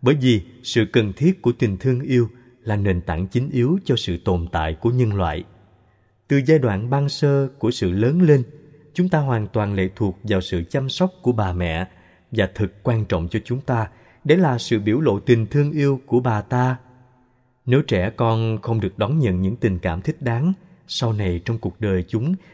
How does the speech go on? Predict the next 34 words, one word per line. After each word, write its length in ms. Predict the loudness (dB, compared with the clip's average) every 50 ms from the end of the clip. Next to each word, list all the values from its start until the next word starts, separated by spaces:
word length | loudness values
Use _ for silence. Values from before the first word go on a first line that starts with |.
| -20 _
sẽ 480 | -12 -6 -4 -2 -2 -2 -2 -4 -6 -6 -10 _ -2
thường 320 | 2 2 2 2 2 -2
khó 320 | -6 -6 -6 -4 -4 -4
khăn 420 | -4 -4 -4 -4 -2 -2 -2 -2 0
biểu 180 | 0 0 2
lộ 200 | 2 0 0 0
những 160 | 0 0 -2 -2
tình 260 | 0 0 0 0 -2 -4
thương 200 | -2 -2 -2 -2
yêu 240 | -2 -2 0 0 0
đến 160 | -2 -4 -4
những 180 | -4 -4 -2 -2
người 180 | -2 -2 -2
khác. 300 | -4 -4 -2 -2 -2 -4 -6 -12 -20 -20 _ _ _ _ _ _ _ _ _ _ _ _ _ _ _ _ _ _ _ _ _ _ _ _ _ _ _ _ _ _ _ _ _ _ _ _ -4
Tháng 200 | -4 -2 -2 -2
hai, 320 | -2 0 0 0 0 0
ngày 180 | 0 0 0 2
mười 200 | 2 2 2 0
bảy. 300 | 0 -2 -4 -4 -6 -6 -8 _ _ _ _ _ _ _ _ _ _ _ _ _ _ _ _ _ _ _ _ _ _ _ _ _ _ _ _
Nếu 140 | 4 6 6
những 180 | 6 6 4 4
đối 140 | 2 2
tượng 340 | 2 2 2 2 2 2 2 0
và 80 | 0
con 260 | 0 0 0 0 0
người 160 | 2 2 2 2
gợi 200 | 2 0 0 0
lên 200 | 0 0 -2 -2
sự 200 | -2 -2 -2 0 2
vướng 200 | 0 0 2 0
mắc 140 | -2 0 0
trong 140 | 0 0 0
chúng 180 | 0 -4 -4 -2
ta, 220 | 0 0 -2 -2